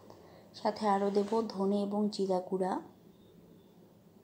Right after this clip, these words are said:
এই ধনে জিরা গুঁড়াটা পরিমাণ মতো দেওয়া খুব জরুরি, যাতে হচ্ছে আপনার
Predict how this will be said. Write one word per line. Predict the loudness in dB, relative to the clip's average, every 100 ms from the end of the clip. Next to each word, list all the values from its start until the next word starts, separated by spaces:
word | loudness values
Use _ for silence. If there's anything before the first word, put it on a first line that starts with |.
| -20 -20 -20 -20 -20 -20 -20 -20 -20 -20 -20 -20 -20 -20 -20 -20 -20 -20 -20 -20 -20 -20 -20 -16 -14 -14 -12 -4
এই | 0 4
ধনে | 6 6
জিরা | 6 4
গুঁড়াটা | 4 4 4 4
পরিমাণ | 4 4 2 0
মতো | -2 0
দেওয়া | 2 2 0
খুব | -2 0 2
জরুরি, | 0 2 0 0 -2 -4 -20 -20 -20 -20 -20 -4
যাতে | -2 0 -2
হচ্ছে | -2 -4 -4 -6
আপনার | -4 -4